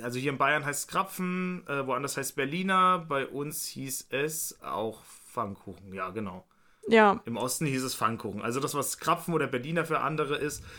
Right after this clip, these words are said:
Speaker 1: ist für uns Pfannkuchen im Osten gewesen.
Speaker 2: Also Pfannkuchen habe ich ja jetzt hiermit schon mal ausgeschlossen aus meiner Argumentation. Und Berliner, nicht mal die Berliner nennen sie Berliner.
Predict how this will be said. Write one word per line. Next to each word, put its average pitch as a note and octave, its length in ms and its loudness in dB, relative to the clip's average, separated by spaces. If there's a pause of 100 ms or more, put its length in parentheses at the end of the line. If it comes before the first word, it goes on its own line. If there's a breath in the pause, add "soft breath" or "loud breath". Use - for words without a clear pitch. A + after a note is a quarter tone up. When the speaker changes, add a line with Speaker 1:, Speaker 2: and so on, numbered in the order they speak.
(140 loud breath)
Speaker 1:
ist - 140 -4
für C#3 140 0
uns C#3 280 -2
Pfannkuchen B2+ 520 0
im A2+ 160 -2
Osten B2 320 -2
gewesen. G2 420 -4 (1300)
Speaker 2:
Also A3+ 240 8
Pfannkuchen C#4+ 500 6
habe B3+ 140 10
ich B3+ 80 4
ja B3 80 12
jetzt - 480 8
hiermit B3 420 8
schon A3+ 180 10
mal G#3 120 10
ausgeschlossen F#3 800 6
aus F3+ 160 4
meiner F3 260 6
Argumentation. F#3 720 4 (460 loud breath)
Und G#3+ 200 8
Berliner, C4+ 640 10 (640)
nicht B3+ 260 8
mal B3 180 12
die A#3 120 8
Berliner A3+ 500 12
nennen F#3+ 360 8
sie F#3 140 2
Berliner. F3+ 640 6